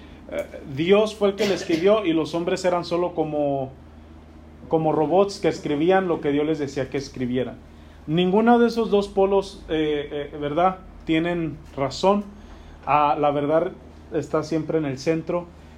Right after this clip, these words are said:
y es que Dios usó la personalidad de cada uno de esos hombres. Dios usó las habilidades, la educación, la preparación, la experiencia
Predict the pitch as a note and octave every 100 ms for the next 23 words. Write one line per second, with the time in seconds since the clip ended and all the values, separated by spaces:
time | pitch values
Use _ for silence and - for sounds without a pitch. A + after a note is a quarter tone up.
0 | - - D3 D3 D#3 D#3 F3+ E3+ - -
1 | C3+ E3 E3+ - F3+ D#3 - E3 E3+ F3+
2 | - - C#3+ C#3+ C3 B2+ C#3+ C3+ C3 C3
3 | C#3 D#3+ D3+ C#3+ D3 D3+ D3 C#3 - -
4 | C#3+ D3 F3 - - - - - - -
5 | D3+ D3+ D#3+ - D#3 D#3 D3+ D3 C#3 C3+
6 | C3 B2+ C3+ D#3 D#3+ D#3+ C#3 C3 B2 C3
7 | A#2 - D#3 E3 E3 D3 C3+ B2+ - B2
8 | A#2 - E3 E3+ E3+ D#3 C3 - - B2+
9 | C#3 F#3 F#3 F#3 F3